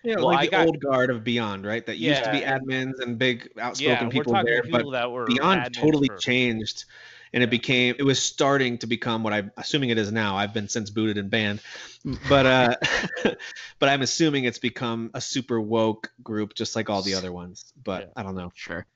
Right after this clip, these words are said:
Speaker 3: Well, that was, so for me, that was the thing. Like, I mean, I eventually got kicked out of Kinda Funny 'cause I was still in that group when I was, um, in our group, Facebook group,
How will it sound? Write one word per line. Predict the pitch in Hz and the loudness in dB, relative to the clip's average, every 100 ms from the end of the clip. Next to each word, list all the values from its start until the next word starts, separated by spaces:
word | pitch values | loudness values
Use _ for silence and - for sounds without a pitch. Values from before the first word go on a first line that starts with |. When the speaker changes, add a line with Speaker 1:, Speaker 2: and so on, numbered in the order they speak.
| _ | _
Speaker 3:
Well, | - 151 147 | -2 0 0
that | 151 156 | 0 0
was, | 190 - - 160 | 0 -4 -10 -8
so | - 139 | -6 -6
for | - | -6
me, | 110 147 | -6 -6
that | 107 123 | -4 -2
was | 143 131 | -2 -4
the | 123 | -10
thing. | 127 113 | -14 -10
Like, | 104 95 - _ _ _ - | -8 -10 -12 _ _ _ -12
I | 113 | -8
mean, | 113 | -4
I | 101 120 | -4 -4
eventually | 127 120 107 101 | -4 -6 -4 -6
got | 95 92 | -4 -6
kicked | 113 - | -6 -6
out | 95 90 | -6 -6
of | |
Kinda | 98 92 | -4 -6
Funny | 82 92 92 | -4 -6 -4
'cause | 95 | -4
I | 104 | -2
was | 135 | 0
still | - 175 160 113 - | 0 0 -2 -4 -8
in | 113 | -4
that | 107 92 | -4 -4
group | - 98 95 - - _ _ _ _ _ - | -6 -6 -8 -10 -20 _ _ _ _ _ -10
when | 101 101 | -4 -2
I | 95 | 0
was, | 92 87 | -2 -2
um, | 95 90 85 82 - _ _ _ _ - | -2 -2 -2 -8 -12 _ _ _ _ -8
in | 95 | -2
our | 104 123 104 90 - _ _ | 2 2 2 0 -6 _ _
group, | - 87 80 - | -8 -8 -8 -10
Facebook | 92 82 87 | -10 -8 -10
group, | - 85 | -8 -8